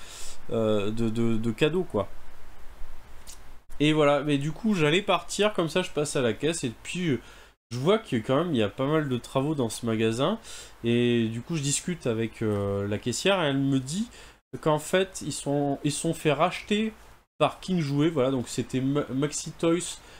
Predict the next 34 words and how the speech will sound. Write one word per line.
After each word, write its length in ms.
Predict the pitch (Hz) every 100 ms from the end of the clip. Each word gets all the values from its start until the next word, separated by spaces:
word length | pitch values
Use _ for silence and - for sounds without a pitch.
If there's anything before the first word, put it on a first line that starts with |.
| - _ -
qui 60 |
devient 380 | 127 135 131 143
King 160 | - 143
Jouet, 220 | 127 127
apparemment, 640 | 156 143 113 117 135 156 - - - - - _ _ -
je 120 | 117
ne 100 | 139
savais 260 | - 147 135
pas, 240 | 151 151
mais 120 | 147
King 200 | 120 139
Jouet 240 | 135 135 156
aurait 240 | 123 113
racheté, 420 | 117 113 - 165 - - - - -
euh, 280 | 117 113 113
presque 400 | - - 196 -
une 100 | 175
centaine 480 | - 151 151 170 151
d'enseignes 460 | 139 135 160 156
en 80 | 147
France 320 | 127 - 139 127
de 80 |
Maxi 320 | 123 120 - 120
Toys, 240 | 120 135
qui 300 | 151 - 107
vont 200 | 104 123
tous 240 | 123 151
devenir 380 | 123 120 120 131
petit 300 | - 117 -
à 40 | 110
petit 180 | -
des 100 | 131
King 240 | 110 113 110
Jouet. 280 | 104 107